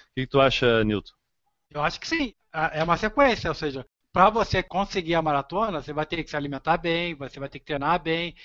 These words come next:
Speaker 2: você vai ter que tá gostando de treinar, porque se você não tiver gostando de treinar, não vai rolar.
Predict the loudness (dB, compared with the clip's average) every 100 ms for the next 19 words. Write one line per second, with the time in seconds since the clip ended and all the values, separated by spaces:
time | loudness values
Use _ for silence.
0 | -20 _ -12 -6 0 0 0 0 0 0
1 | -2 -6 2 4 4 0 -8 -4 2 4
2 | 2 0 -10 -10 -8 -8 -2 -2 -2 -4
3 | -4 -4 -6 -4 -2 -2 -2 0 2 2
4 | 0 0 0